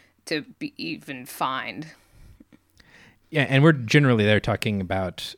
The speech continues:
Speaker 2: the way I understand it anyway, recycled mineral grains.
Speaker 1: <gasps> Right, right, right. So, like,
Speaker 2: Not
Speaker 1: the
Speaker 2: big
Speaker 1: oldest
Speaker 2: chunks of rock.
Speaker 1: Correct. <laughs> The oldest chunks of rock are on the, you know, three point six, three point eight billion year, uh,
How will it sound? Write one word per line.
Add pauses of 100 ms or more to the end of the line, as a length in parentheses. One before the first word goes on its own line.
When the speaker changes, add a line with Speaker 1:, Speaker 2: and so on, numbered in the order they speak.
(180)
Speaker 2:
the
way
I
understand
it
anyway,
recycled
mineral
grains.
Speaker 1:
<gasps>
Right,
right,
right.
So,
like,
Speaker 2:
Not
Speaker 1:
the
Speaker 2:
big
Speaker 1:
oldest
Speaker 2:
chunks
of
rock.
Speaker 1:
Correct. (240)
<laughs>
The
oldest
chunks
of
rock
are
on
the,
you
know,
three
point
six,
three
point
eight (160)
billion
year, (420)
uh,